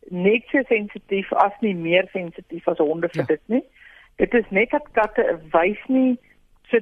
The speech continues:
Speaker 1: duidelik soos honde nie. Jy weet, honde is baie ek-, ek-, ekspressief. Jy weet, hulle waai hulle stert en hyg en klank. En jy weet, katte is baie stiller, maar hulle het, hulle wa-, hulle kan net so goed dinge, jy weet,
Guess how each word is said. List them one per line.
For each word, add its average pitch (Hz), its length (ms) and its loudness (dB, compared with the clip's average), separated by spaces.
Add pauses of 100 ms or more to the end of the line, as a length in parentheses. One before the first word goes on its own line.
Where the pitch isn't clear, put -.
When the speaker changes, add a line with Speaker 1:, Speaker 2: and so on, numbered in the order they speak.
Speaker 1:
duidelik 185 360 0
soos 240 160 0
honde 170 300 0
nie. 185 60 0
Jy 185 60 2
weet, 233 140 2
honde 254 240 2
is 269 100 -4
baie 180 260 2
ek-, - 240 -4
ek-, - 120 -2 (240)
ekspressief. - 640 -4
Jy - 40 -8
weet, 185 140 0
hulle 233 300 2 (580)
waai 202 280 2
hulle 185 280 2
stert 208 380 0
en 180 380 -4 (240)
hyg 185 220 2 (180)
en 196 260 -2 (220)
klank. 185 340 0
En 208 120 0
jy 220 40 2
weet, 226 200 2
katte 311 280 0
is 359 140 -2
baie 190 320 0
stiller, 359 360 2
maar 196 160 0 (320)
hulle 214 260 4 (120)
het, - 440 -4 (500)
hulle 226 360 2
wa-, 185 200 2 (220)
hulle 240 220 2
kan 277 220 0
net 208 240 0
so 269 100 2
goed 240 220 -4
dinge, 190 340 -2 (180)
jy 196 80 -10
weet, 202 200 2